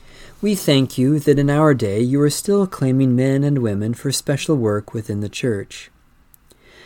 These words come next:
As this person has dedicated themselves to you, let us pledge ourselves to them,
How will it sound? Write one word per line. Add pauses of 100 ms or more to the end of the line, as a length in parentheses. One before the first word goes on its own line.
(160)
As
this
person
has
dedicated
themselves
to
you, (400)
let
us
pledge
ourselves
to
them,